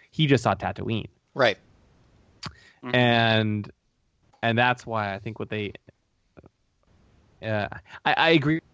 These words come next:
Speaker 1: It was, like, my one, my one, my one complaint about this episode really was just that, um, I felt like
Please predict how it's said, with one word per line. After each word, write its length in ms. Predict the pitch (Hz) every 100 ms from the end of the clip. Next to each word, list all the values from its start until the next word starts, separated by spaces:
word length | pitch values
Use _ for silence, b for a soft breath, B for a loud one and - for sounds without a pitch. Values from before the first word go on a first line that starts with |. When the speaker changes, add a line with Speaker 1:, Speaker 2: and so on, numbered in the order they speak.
| _
Speaker 1:
It 200 | 170 170
was, 120 | 139
like, 160 | 139 127
my 100 | 127
one, 500 | 117 120 127 131 131 - _ _ _ _ _ _ _
my 220 | 139 120
one, 360 | 110 110 120 139
my 200 | 120 123
one 420 | 117 113 131 151
complaint 300 | 156 147 143
about 160 | 139 135
this 120 | 123
episode 320 | 117 123 131
really 220 | 123 131 131
was 120 | 107
just 200 | 113 -
that, 300 | 110 104 101 -
um, 680 | 104 101 98 95 95 101 107 _ _ _ _ _ _
I 100 | 113
felt 260 | - 131 98
like 360 | 117 107 -